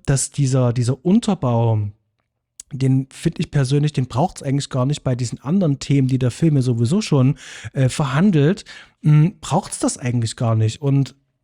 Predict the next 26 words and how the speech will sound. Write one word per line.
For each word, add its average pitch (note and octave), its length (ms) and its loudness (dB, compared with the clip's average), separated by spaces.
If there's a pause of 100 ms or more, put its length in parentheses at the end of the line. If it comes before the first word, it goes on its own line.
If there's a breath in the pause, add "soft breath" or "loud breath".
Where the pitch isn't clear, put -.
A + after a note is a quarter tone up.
das E3+ 240 0
ist F#3+ 220 -2
auch E3+ 260 -4
wirklich F3 280 0
so E3 120 0
ein, D#3+ 160 4
so D#3+ 100 0
ein D#3+ 80 2
Kritikpunkt, F3 360 -2
wo D#3+ 40 0
man D3+ 60 0
sagen D3 180 0
muss, D#3 160 -2
okay, F#3 320 -2 (360 loud breath)
ähm, C3+ 420 4
das C3+ 200 0
gebe F#3+ 220 4
ich - 100 -2
dir E3 160 0
schon, G3+ 600 2 (320)
aber E3 140 2
es E3+ 120 -2
hätte F3 140 0
es E3 100 -2
nicht F3 180 2
gebraucht. A#2+ 720 -2